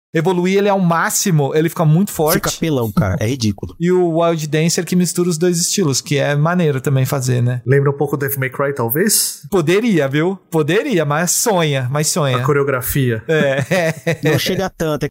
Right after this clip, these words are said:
Speaker 2: ele faz tipo uns combos, né? Ele dá uns golpes e de repente ele finaliza com um tiro, ou
Speaker 1: É.
Speaker 2: então ele dá uns tiros pra enfraquecer o cara, abrir a guarda.
Speaker 1: O Wild Dancer, eu uso ele muito pra lutar contra mob.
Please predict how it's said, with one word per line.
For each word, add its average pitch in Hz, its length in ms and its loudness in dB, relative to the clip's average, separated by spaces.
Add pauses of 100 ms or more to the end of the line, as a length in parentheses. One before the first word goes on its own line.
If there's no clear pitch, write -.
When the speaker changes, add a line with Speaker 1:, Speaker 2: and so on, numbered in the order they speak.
Speaker 2:
ele 170 160 -2
faz 180 200 -6
tipo 202 220 -4
uns 202 180 -2
combos, 147 440 -2
né? 131 280 0
Ele 127 240 0
dá 123 200 -4
uns 143 260 0
golpes 147 580 -2
e 127 720 0
de 123 120 -2
repente 127 340 -2
ele 135 100 -2
finaliza 131 460 -2
com - 160 -6
um 127 60 0
tiro, 131 460 0
ou 123 80 2
Speaker 1:
É. 147 100 2
Speaker 2:
então 131 140 4
ele 131 140 0
dá 127 140 -4
uns 127 140 -4
tiros 135 200 -2
pra 127 140 -4
enfraquecer 127 500 -2
o 113 60 -4
cara, 123 480 0
abrir 120 200 0
a 120 40 0
guarda. 123 400 2
Speaker 1:
O 139 100 2
Wild 156 260 0
Dancer, 151 580 0
eu 151 160 2
uso 143 260 0
ele 147 160 2
muito 151 340 2
pra 151 480 0
lutar 147 320 0
contra 151 320 0
mob. 117 460 2